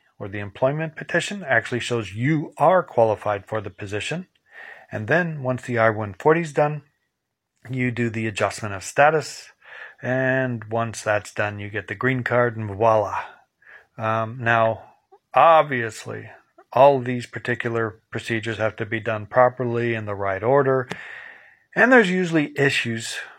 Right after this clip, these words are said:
um, you know, with every case. I, I can't say for sure that there would be an issue with your case, but, uh,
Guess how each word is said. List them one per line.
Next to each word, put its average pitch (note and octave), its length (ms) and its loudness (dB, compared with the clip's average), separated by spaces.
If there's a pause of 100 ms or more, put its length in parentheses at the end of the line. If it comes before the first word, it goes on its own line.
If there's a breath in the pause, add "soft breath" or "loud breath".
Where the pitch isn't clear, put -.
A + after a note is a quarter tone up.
(120 loud breath)
um, A#2+ 600 -4
you C3+ 100 -4
know, A#2+ 140 2
with A2+ 200 -2
every A2 220 0
case. G#2+ 320 -2
I, A2+ 200 -2
I G2+ 40 -4
can't A#2+ 240 -2
say A2+ 160 -2
for G#2 160 -10
sure B2 520 2 (240)
that A2+ 180 -4
there A2+ 140 0
would G#2+ 180 -8
be A2+ 120 -2
an A2 100 -6
issue A#2 260 -2
with A2 160 -6
your A2+ 100 -6
case, A#2+ 300 -4
but, - 280 -4 (540 loud breath)
uh, A2+ 640 0